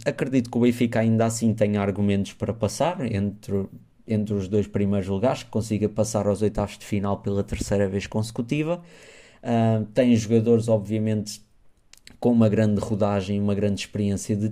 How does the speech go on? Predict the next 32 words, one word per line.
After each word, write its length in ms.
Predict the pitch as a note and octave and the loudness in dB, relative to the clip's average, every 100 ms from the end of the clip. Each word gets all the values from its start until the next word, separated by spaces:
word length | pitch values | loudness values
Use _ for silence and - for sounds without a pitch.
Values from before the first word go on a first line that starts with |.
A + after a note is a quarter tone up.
| A2+ | -2
Champions, 420 | A#2+ B2 C#3 - | -2 -2 -4 -4
como 200 | G#2+ G2 | -4 -2
é 20 | |
o 60 | F#2+ | -2
caso 260 | G2+ F2+ | -2 -2
de 100 | G#2+ | -2
Di 120 | G#2+ G#2+ | 0 2
Maria, 500 | A#2 B2 B2+ C3+ A2 | 2 2 2 2 2
de 80 | |
Otamendi, 680 | F#2+ - G2+ G#2 A2+ A2+ F#2 | 0 0 0 2 2 2 0
entre 340 | F#2+ G2+ A#2 A#2 | -2 -2 2 4
outros. 320 | B2+ - - - - - - - - - | 2 0 -12 -20 -20 -20 -20 -20 -20 -8
Ahm, 960 | C#3+ C#3 C3+ C3+ C3+ C3+ C3+ C3+ C3+ A#2 - _ - | -2 0 2 0 0 0 -2 -4 -6 -8 -18 _ -6
e, 680 | C#3+ C3+ B2+ B2+ B2 A#2+ B2 | 0 2 4 4 4 4 2
e 120 | B2 | 0
vai 200 | A#2+ A#2 | 2 2
ser 240 | A#2 A#2 | 2 2
interessante 720 | A2+ A2+ A2+ - A2+ G#2+ G#2 | 4 2 -2 -2 0 0 -2
ver 300 | G2+ G#2+ G#2+ | -4 0 2
este 300 | G#2+ G2+ - | 2 -2 -2
grupo, 360 | A2 G#2 G2+ - | 0 0 -2 -6
principalmente 800 | - A2+ A2+ A2 G#2+ A2 G#2+ G#2 | -2 0 0 -2 0 0 0 0
ali 360 | G#2+ A2 G#2+ G#2+ | 0 0 0 0
aquela 320 | A2 G#2+ G#2 | 0 0 0
discussão 420 | - - - G2+ | -2 -8 -2 0
entre 200 | G2+ G#2 G#2+ | 0 -2 -4
Salzburg 600 | - G2+ F2+ F#2+ G2 G2+ | -2 0 -2 -4 -2 -2
e 80 | |
Real 260 | F#2+ A2 G#2 | -2 -2 -2
Sociedade, 540 | - - G#2 F#2+ F#2+ | -4 -4 -2 -2 -6
que 80 | - | -8
sinceramente 760 | - A#2 A2+ A2+ A2+ A2 G2+ | -2 0 2 2 4 4 2